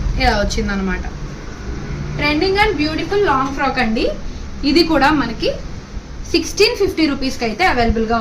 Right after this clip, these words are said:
ఉంది. So బ్యాక్ సైడ్ వచ్చేసి ఇట్లా ఉంటుంది, బ్యాక్ సైడ్ కూడా కట్ వర్క్, ఫ్రంట్ కూడా ఇ-, ఈ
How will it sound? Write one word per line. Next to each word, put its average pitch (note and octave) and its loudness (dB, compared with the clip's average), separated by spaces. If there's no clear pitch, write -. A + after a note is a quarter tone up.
ఉంది. G3 -2
So A#3+ -10
బ్యాక్ A3 -4
సైడ్ B3 -4
వచ్చేసి A3 -4
ఇట్లా G3+ -6
ఉంటుంది, G3 -4
బ్యాక్ G#3+ -4
సైడ్ A3+ -4
కూడా A#3 -6
కట్ G3 -8
వర్క్, F#3+ -8
ఫ్రంట్ B3 -6
కూడా A#3+ -4
ఇ-, A3 -4
ఈ B3+ -4